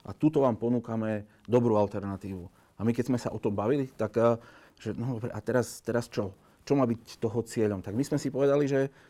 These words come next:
OK, tak príde niekoľko tisíc ľudí, tak cieľ by mohol byť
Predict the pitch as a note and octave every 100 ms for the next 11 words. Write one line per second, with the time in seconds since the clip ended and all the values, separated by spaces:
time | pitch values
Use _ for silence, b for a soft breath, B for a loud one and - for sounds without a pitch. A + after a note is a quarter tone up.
0 | b - F3 E3 D#3 A2+ - - C3 C#3+
1 | C3 A2+ A#2 A#2 A#2 A2+ C3+ C3 G#2 G2+
2 | G#2+ C#3 E3+ - b b b G2+ F#2+ G2
3 | G2+ _ - D3+ D#3 B2 A#2+ C3+ C#3+ A#2
4 | A2+